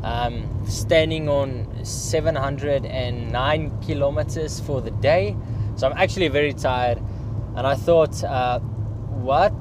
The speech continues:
am I going to talk to you guys to, ab-, uh, about today? And it was actually very clear to me, because of the way I'm feeling, that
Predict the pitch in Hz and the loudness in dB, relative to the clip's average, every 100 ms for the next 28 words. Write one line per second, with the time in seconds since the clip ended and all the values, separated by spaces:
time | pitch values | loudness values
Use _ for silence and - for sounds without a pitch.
0 | - 165 165 156 147 135 143 156 - 147 | -4 -2 0 2 2 4 4 2 -2 -2
1 | 135 127 - 151 143 - 139 127 120 120 | -2 -4 -2 0 0 -2 -2 0 2 2
2 | - - - - 127 117 113 113 123 117 | 0 -2 -2 -2 -2 0 -2 -2 0 0
3 | 90 110 117 120 120 113 - 120 110 104 | 0 0 0 2 2 2 -2 -2 0 0
4 | - - - - - - - - - - | -4 -4 -4 -4 -4 -4 -4 -2 -2 -4
5 | - 131 139 143 139 160 160 180 151 151 | -2 0 4 4 4 2 2 0 2 2
6 | 170 - 185 185 - 123 123 143 - - | 2 2 4 4 2 -4 -4 -6 -6 -8
7 | - - 147 151 147 135 135 135 127 - | -8 -4 2 2 2 2 4 4 2 -4
8 | - 160 117 110 - - - - - - | -2 -2 -2 -4 -2 -2 -2 -2 -4 -4
9 | - - - - 135 139 | -4 -2 -4 4 6 6